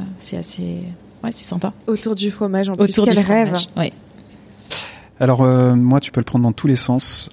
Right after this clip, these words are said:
Speaker 3: À la fin, ce sera toujours la même chose. La seule chose qui m'anime au fond, euh, c'est les éleveurs, les éleveuses, les, les fermiers. Voilà, c'est,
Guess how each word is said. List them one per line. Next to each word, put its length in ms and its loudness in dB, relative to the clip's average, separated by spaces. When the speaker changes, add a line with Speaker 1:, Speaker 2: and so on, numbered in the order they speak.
Speaker 3:
À 100 2
la 80 4
fin, 300 0
ce 140 -4
sera 140 -4
toujours 200 -2
la 100 2
même 140 4
chose. 420 -4
La 120 0
seule 340 0
chose 180 -2
qui 120 -4
m'anime 240 4
au 40 2
fond, 200 -4
euh, 760 4
c'est 120 -2
les 160 2
éleveurs, 280 2
les 120 2
éleveuses, 380 0
les, 760 -2
les 100 -4
fermiers. 400 -4
Voilà, 220 -6
c'est, 460 -4